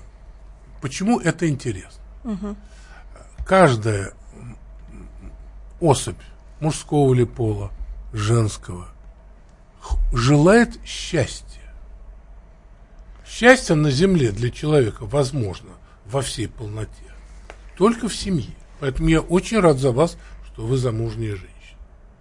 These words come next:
Speaker 1: То есть вы на пути к счастью. Его можно построить, если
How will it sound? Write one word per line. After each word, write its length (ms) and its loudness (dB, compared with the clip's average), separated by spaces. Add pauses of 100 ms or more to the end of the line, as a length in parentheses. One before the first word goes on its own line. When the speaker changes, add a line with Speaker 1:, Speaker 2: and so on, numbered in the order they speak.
(140)
Speaker 1:
То 60 -20
есть 140 -18
вы 160 2
на 160 4
пути 340 -6 (540)
к 40 -16
счастью. 420 -10
Его 240 2 (200)
можно 320 0
построить, 760 -8 (580)
если 500 -2